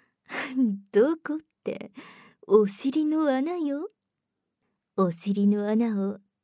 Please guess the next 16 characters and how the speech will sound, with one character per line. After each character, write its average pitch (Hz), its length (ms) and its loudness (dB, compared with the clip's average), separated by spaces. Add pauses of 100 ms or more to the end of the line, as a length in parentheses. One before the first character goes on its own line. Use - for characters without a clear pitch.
(140)
女 269 360 2
の 285 140 0
子 262 140 4
の 208 200 0
穴 220 220 -2
み 302 140 -6
た 302 120 -6
い 240 120 0
に 226 180 2
い 233 40 2
じ 277 180 0
る 330 100 2
の 277 160 -2
よ。 240 320 -6 (2500)
ほ 240 80 -2 (240)
ら、 233 240 -8